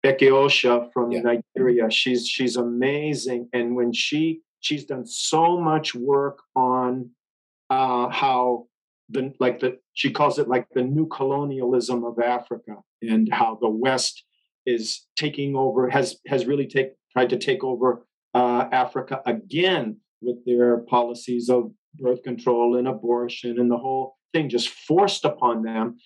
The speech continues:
Speaker 1: And she's, she's just, um, you know, uh, a major force in, in fighting against, um,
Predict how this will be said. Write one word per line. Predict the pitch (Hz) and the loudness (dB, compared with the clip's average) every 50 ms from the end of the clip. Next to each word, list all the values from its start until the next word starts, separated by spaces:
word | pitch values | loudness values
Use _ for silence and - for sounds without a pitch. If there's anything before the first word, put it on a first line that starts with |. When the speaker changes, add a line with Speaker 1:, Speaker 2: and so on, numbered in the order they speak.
| - - - | -20 -10 -4
Speaker 1:
And | 117 117 117 113 | -2 -2 0 0
she's, | - - - 147 135 - - | 0 2 2 2 2 0 -2
she's | - - - 160 151 147 - | -4 0 2 2 2 0 0
just, | - 135 127 - - - | -4 -4 -6 -4 0 0
um, | 120 110 110 104 104 101 101 98 - _ _ _ _ _ _ _ _ _ _ _ _ - | 2 2 2 0 -2 -4 -6 -12 -16 _ _ _ _ _ _ _ _ _ _ _ _ 0
you | 113 110 | 2 4
know, | 113 110 110 110 - - 117 | 6 6 4 2 0 -2 -2
uh, | 110 107 107 104 101 - - 113 | -2 -2 -2 -2 -4 -6 -6 -4
a | |
major | 113 120 143 156 170 160 - 139 135 | -4 0 2 2 2 0 0 -2 -4
force | - - - 135 135 131 127 120 117 - - - _ | -4 -4 -2 0 2 2 2 0 -2 -6 -14 -14 _
in, | 117 113 110 113 110 - | -2 0 0 0 0 0
in | 120 110 107 | 0 0 0
fighting | - - 131 123 120 120 120 120 117 | 0 -2 -2 -2 -2 -2 -4 -6 -8
against, | 110 107 110 110 110 107 107 - - - - _ - | -8 -4 -2 -2 -2 -2 -2 -4 -8 -8 -12 _ -2
um, | 110 110 107 104 104 101 98 - | 0 0 0 0 -4 -8 -14 -18